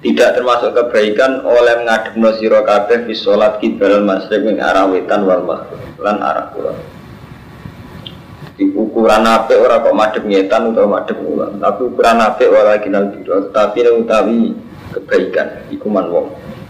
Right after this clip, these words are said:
Aman akan iman sapa man billahi lan Allah wal yaumil akhir lan dina akhir wal malaikati lan iman kan malaikat wal kitab lan kitab wan nabi. Wa atalan gelem nekaan sapa man al mala ing bondo ala hubi sertane seneng man. Gelem maringno dhuwit senajan to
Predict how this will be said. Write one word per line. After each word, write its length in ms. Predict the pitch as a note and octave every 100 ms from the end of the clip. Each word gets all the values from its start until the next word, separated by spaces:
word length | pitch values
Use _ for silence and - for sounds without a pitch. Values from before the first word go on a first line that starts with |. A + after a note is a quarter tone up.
| - - - -
Aman 320 | - A2 A#2 A#2
akan 160 | G#2+ G#2
iman 240 | G#2+ G#2+
sapa 160 | G#2+ -
man 240 | G2 G2+
billahi 400 | G2+ F#2+ F#2+ G2
lan 240 | F#2+ F#2+ D2+
Allah 180 | F2 G2
wal 160 | F#2 F#2+
yaumil 240 | F#2+ E2+
akhir 320 | F2 F2+ G2
lan 160 | F2 F2
dina 320 | F#2+ F2 D#2
akhir 160 | - F2
wal 160 | F2+
malaikati 560 | F2+ F2+ F#2 F2 F#2 F2+
lan 160 | F#2 D#2+
iman 240 | F2 F2+ F2+
kan 160 | F2
malaikat 480 | - F2 F2+ - F2
wal 160 | E2 E2
kitab 320 | - D#2+ - D2
lan 160 | D2
kitab 320 | - C#2 G2 -
wan 160 | D#2
nabi. 320 | D#2 - - - - - - - - - - - - - -
Wa 240 | - G2+ A2
atalan 400 | A#2+ A#2+ A#2 A2+
gelem 160 | A2+
nekaan 320 | A2+ A2+ G#2+ A2+ A2+
sapa 160 | A2+ A2
man 240 | A2+ A2+
al 160 | G2+ A2
mala 320 | A2 A2 A2
ing 80 | A2
bondo 400 | G#2+ G2 F#2 E2+
ala 320 | F#2 G#2+ -
hubi 320 | G2 G#2 G#2
sertane 400 | G#2+ G#2 F#2+ F#2+
seneng 320 | G2 F#2+ F2+
man. 160 | F2 - - - - - - - -
Gelem 240 | - G#2+ A2
maringno 480 | A2 G#2+ A2 G#2
dhuwit 320 | - A2 G#2 G#2+
senajan 320 | G2+ G#2
to 80 | G2+